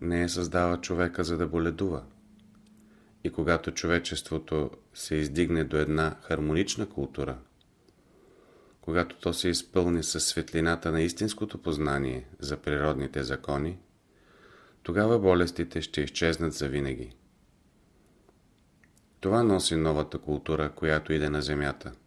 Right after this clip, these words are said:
За нея учителя говори последния начин. В новия живот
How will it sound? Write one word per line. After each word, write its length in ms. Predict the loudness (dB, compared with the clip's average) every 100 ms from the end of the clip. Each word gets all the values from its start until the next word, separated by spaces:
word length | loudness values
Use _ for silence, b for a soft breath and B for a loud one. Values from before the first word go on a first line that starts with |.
| _ _ _ _ b b b b b -10
За 220 | 0 4
нея 360 | 6 6 4 0
учителя 520 | -2 -2 -2 2 2
говори 420 | 2 0 2 2
последния 640 | 0 -6 -2 -2 0 0 0
начин. 460 | -2 -4 -6 -8 -12 -20 _ -20 -20 -20 -20 _ _ _ -20 _ -20 -20 -20 -20 -20 -20
В 140 | -8 0
новия 320 | 2 4 4
живот 600 | 2 4 2 2 -10